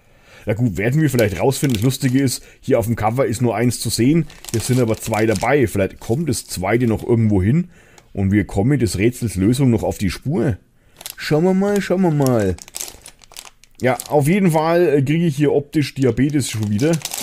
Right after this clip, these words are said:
Bei dieser Farbgestaltung. Na gut. Verteile hier die Tüten wie immer in meine Eimerchen, baue die Minifiguren auf. Und dann sehen wir uns gleich wieder. Ich bin gespannt.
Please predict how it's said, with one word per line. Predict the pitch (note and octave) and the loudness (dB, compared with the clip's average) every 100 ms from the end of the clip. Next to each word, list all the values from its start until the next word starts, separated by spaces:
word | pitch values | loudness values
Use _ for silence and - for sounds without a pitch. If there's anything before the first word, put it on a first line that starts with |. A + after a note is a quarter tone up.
| - - - - - _ _ - - - | -10 -14 -20 -20 -20 _ _ -20 -20 -10
Bei | A2+ A2 | -4 0
dieser | G2+ G2+ G#2+ | 0 0 0
Farbgestaltung. | A2 G2 - G#2 C#3+ D3+ D#3+ G#2+ D2 _ _ - G2+ | 0 -2 -4 -4 -2 0 0 -2 -6 _ _ -10 -6
Na | G#2+ B2+ F3+ | -4 -2 0
gut. | G#3+ B2+ F#2 - - - - - - - - - - - - - - - | 0 0 -2 -8 -14 -14 -16 -20 -20 -20 -18 -18 -16 -14 -14 -14 -20 -8
Verteile | B2+ A#2 A#2+ E3+ A#3+ | -6 -6 -2 -2 -2
hier | F#3+ G#3 | -2 -2
die | F#3 | -2
Tüten | D3 E3 D#3+ | 0 0 2
wie | C#3+ | 0
immer | C3+ C3+ B2+ | 0 0 0
in | A#2 | 0
meine | A#2 A#2 G2 | 0 -2 -2
Eimerchen, | A2 A#2+ A2 A#2 | -2 -2 -2 -2
baue | G#2+ A2+ | 0 0
die | A2 | 2
Minifiguren | G#2+ A#2 A2+ A#2 G#2+ G#2+ | 2 2 0 -2 0 -2
auf. | F2+ G2 F#2+ - _ - - | -2 -4 -4 -10 _ -20 -20
Und | - F#3+ G#3 | -8 -4 -2
dann | G#2+ | -2
sehen | - - A#2+ | -4 -4 -2
wir | C#3 F2+ | -2 -4
uns | A2 B2 - | 0 -2 -2
gleich | G2+ F2 A2+ F#2 | -8 -4 -4 -4
wieder. | G#2 G2+ G2+ G2 | -4 -2 -2 -2
Ich | G#2+ G2 - - _ - | -6 -10 -14 -18 _ -4
bin | G3+ B3+ | -4 -2
gespannt. | A#3+ - C#3+ F#2 - | -4 -2 -4 -4 -18